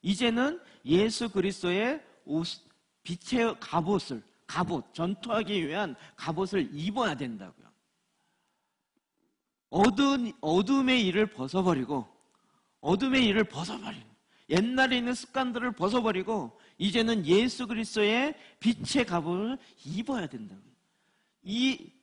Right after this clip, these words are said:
이 경건에 이르는 훈련을 쌓아야 된다고요. 여러분이 그냥 교회만 왔다 갔다 하면 이게 쌓여지지가 않아요.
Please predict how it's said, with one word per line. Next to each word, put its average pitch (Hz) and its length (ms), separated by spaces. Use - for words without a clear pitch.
이 214 340
경건에 165 600
이르는 151 520
훈련을 262 640
쌓아야 - 380
된다고요. 110 380
여러분이 220 260
그냥 254 200
교회만 226 400
왔다 202 260
갔다 196 320
하면 175 420
이게 156 240
쌓여지지가 226 880
않아요. 113 340